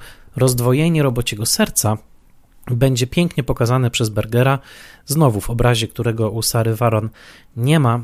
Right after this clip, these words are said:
to znaczy w klatce piersiowej, w tym boomboxie zamontowanym robotowi przez Rascala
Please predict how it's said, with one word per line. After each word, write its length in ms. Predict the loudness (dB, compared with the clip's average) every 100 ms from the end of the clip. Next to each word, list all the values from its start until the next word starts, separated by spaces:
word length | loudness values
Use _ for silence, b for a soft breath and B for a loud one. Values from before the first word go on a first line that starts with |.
| -4
to 80 | -2
znaczy 460 | 0 0 0 0 B B B -18
w 100 | -2
klatce 340 | 0 0 -2
piersiowej, 720 | -2 -2 0 2 2 2 -2 -2
w 80 |
tym 200 | -2 -2
boomboxie 720 | 0 0 2 2 0 -2 -2 -4 -2
zamontowanym 720 | 0 0 -2 0 0 0 -4 B B B B -4
robotowi 560 | -2 0 0 0 0 -4
przez 380 | -4 -2 -4
Rascala 640 | -4 -4 -4 0 2 2